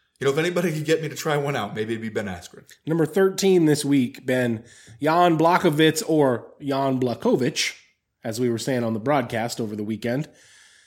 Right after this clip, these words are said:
Speaker 2: wins a snoozer over Jacare via split decision in the main event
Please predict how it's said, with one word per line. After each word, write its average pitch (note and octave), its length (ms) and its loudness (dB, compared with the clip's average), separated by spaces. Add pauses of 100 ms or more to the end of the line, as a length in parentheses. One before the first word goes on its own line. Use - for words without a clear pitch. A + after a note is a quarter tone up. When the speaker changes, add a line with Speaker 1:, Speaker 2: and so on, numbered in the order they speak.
(200)
Speaker 2:
wins A3 540 4
a D#3 220 2
snoozer A#3+ 920 0 (240)
over C#3 260 -2
Jacare D#3+ 1000 0 (120)
via C#3 280 -2
split A3 420 0
decision D#3 640 4
in B2+ 120 2
the B2 60 0
main E3 280 4
event C#3+ 440 0